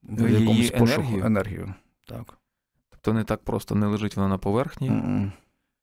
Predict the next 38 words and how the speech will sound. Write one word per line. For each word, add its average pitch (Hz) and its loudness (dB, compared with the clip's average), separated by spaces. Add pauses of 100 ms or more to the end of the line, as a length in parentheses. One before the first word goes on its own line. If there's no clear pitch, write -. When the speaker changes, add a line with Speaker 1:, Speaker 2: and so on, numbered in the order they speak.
(380)
Speaker 2:
Ну, 113 0
зазвичай 113 -2
артисти - -8
беруть 135 -2
ен-, 135 -2
енергію 127 -2
з 127 -10
публіки. 110 -6
Тобі 95 -4
не 107 2
вистачає 110 -2
публіки 147 -4
чи - -2
не 107 2
вистачає 107 -2
можливостей 107 -2
поспілкуватися 110 -4
з - -10
публікою? - -12 (1800)
Speaker 1:
М, 120 2 (100)
ти 139 2
сам 131 -2
як 113 -2
музикант, 117 0
як, 104 -2
е, 98 2
теж - -6
фронтмен, 107 0
автор 98 -4
музики, 101 0
слів, 104 0
людина, 104 2
яка 98 -2
виходить 95 -2
на 98 0
сцену, 110 0
розуміє, 104 0
що 95 -2